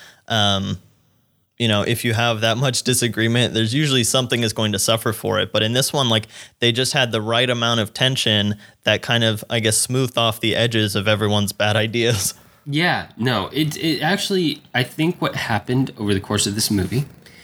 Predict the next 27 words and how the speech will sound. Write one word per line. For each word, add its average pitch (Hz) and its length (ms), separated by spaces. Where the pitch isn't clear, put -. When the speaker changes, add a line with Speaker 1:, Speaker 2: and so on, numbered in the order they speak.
Speaker 2:
is, 104 380
um, 98 720
a 101 60
combination 113 540
of 92 100
two 113 160
things. 80 380
One, 131 420
uh, 107 200
the 110 140
movie 127 600
for, 107 440
which 110 180
is, 98 200
and, 98 200
and 101 160
this 110 160
is 98 140
a 98 60
rare 92 260
thing 92 220
to 90 40
happen 92 320
in 87 100
the 87 80
studio 95 320
system, 87 460